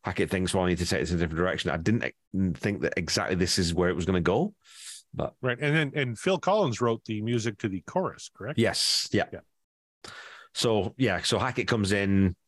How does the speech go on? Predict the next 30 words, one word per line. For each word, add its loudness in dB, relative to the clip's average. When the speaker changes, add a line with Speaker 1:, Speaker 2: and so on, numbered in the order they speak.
Speaker 1:
with 4
that 0
intro, 2
which 2
is, 2
again, 0
I -2
mean, -2
just 0
a -4
sensational 2
piece 0
of -8
guitar 0
playing, -2
which 2
almost 2
doesn't 0
even 2
belong 2
on 2
any 2
sort 0
of 0
rock 2
record, 0
even 4
if 2
it's -2
prog. -2